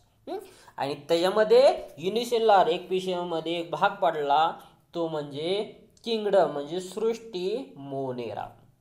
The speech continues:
ठीक आहे. नंतर बघा दुसऱ्या याच्यामध्ये eukaryotics, दृश्यकेंद्रिकेमध्ये दोन भाग आहेत, हं?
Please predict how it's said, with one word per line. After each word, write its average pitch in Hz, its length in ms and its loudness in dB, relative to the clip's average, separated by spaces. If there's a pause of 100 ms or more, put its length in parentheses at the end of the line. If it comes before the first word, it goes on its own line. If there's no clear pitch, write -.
(460)
ठीक 254 100 2
आहे. - 200 4 (800)
नंतर 190 260 4
बघा 262 160 8
दुसऱ्या 262 300 2
याच्यामध्ये 254 540 2
eukaryotics, 254 600 4 (560)
दृश्यकेंद्रिकेमध्ये 226 920 0
दोन 196 360 0
भाग 220 240 4
आहेत, 175 240 2 (360)
हं? 294 80 -4